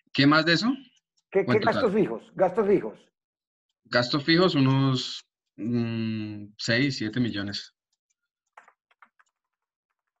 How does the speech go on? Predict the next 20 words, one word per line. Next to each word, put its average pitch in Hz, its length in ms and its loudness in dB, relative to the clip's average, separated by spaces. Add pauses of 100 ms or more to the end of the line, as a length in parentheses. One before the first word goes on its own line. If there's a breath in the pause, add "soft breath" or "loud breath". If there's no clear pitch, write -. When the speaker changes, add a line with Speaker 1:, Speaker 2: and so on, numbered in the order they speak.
(1120)
Speaker 2:
O 139 60 -10
sea 190 180 2
que 196 80 0
al 185 140 4
año, 233 560 -2
pero 185 180 4
tú 185 120 2
dices 247 200 2
que 269 100 -2
esos 247 140 2
doscientos 202 440 2
son 262 280 -2
al 262 200 0
año 349 260 -2
o 220 160 2
al 185 80 4
mes. 170 240 -2 (1700)
Speaker 1:
Eso 143 200 2
es 180 60 -2
mensual. 120 400 0